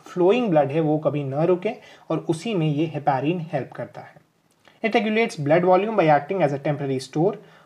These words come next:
of excess water। It destroy dead red blood cell, जैसा हमने देखा कि उसी डेड रेड ब्लड सेल्स के डिस्ट्रक्शन के कारण वो दो पिगमेंट्स बनते हैं। Storage, it stores iron, copper and silver vit-, uh, several vitamins। तो जो भी फैट सॉल्युबल विटामिन्स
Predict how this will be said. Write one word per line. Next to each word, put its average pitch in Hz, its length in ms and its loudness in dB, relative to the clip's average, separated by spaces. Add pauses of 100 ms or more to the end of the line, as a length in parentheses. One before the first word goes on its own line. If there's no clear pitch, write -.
of 175 140 2
excess 135 360 -4
water। 143 320 0 (280)
It 202 60 -4
destroy 208 380 4
dead 156 520 0
red 143 140 0
blood 131 200 -2
cell, 190 200 0
जैसा 151 240 -2
हमने 135 160 -6
देखा 139 340 0
कि 160 220 0
उसी 156 260 0
डेड 156 340 0 (440)
रेड 156 200 2
ब्लड 139 180 4
सेल्स 165 260 0
के 151 120 -2
डिस्ट्रक्शन 139 540 -4
के 135 100 -4
कारण 143 360 -2
वो 147 160 0
दो 147 200 0
पिगमेंट्स 131 440 -6
बनते 127 320 -4
हैं। 202 280 -4 (880)
Storage, 233 360 2
it 175 200 -4
stores 165 260 2
iron, 180 440 2
copper 151 280 4
and 139 120 -6
silver 135 260 0
vit-, 135 260 -4
uh, 151 200 -2
several 143 240 0
vitamins। 160 420 -4 (300)
तो 180 80 0
जो 196 160 6
भी 240 180 0
फैट 160 320 2
सॉल्युबल 151 420 2
विटामिन्स 139 460 -2